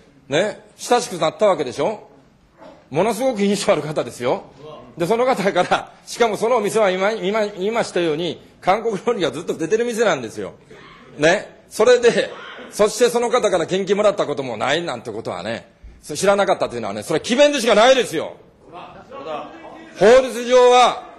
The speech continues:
あなたの立場はそれで守れるかもしれない。しかし、もし本当にあなたがその方から、ね、一番苦し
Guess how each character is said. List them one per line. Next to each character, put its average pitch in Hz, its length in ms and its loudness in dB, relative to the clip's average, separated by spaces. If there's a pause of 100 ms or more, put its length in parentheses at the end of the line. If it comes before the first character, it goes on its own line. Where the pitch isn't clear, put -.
あ 175 60 6
な 233 160 2
た 226 80 0
の 208 80 2
立 208 240 2
場 202 100 2
は 170 60 0
そ 202 80 -2
れ 202 60 0
で 208 100 2
守 220 220 2
れ 226 80 0
る 214 100 -2
か 214 100 4
も 190 100 -2
し 160 100 -4
れ 165 80 2
な 139 160 0
い。 - 60 -14 (520)
し - 100 -8
か 233 120 6
し、 185 80 -4
も 247 160 4
し 247 120 -2
本 226 280 2
当 233 160 4
に 226 80 2
あ 214 80 4
な 233 100 0
た 226 100 2
が 202 120 4
そ 196 100 0
の 220 120 0
方 208 200 2
か 214 100 2
ら、 220 280 2 (440)
ね、 190 280 2
一 214 160 -4
番 247 200 2
苦 254 160 -2
し 196 80 -6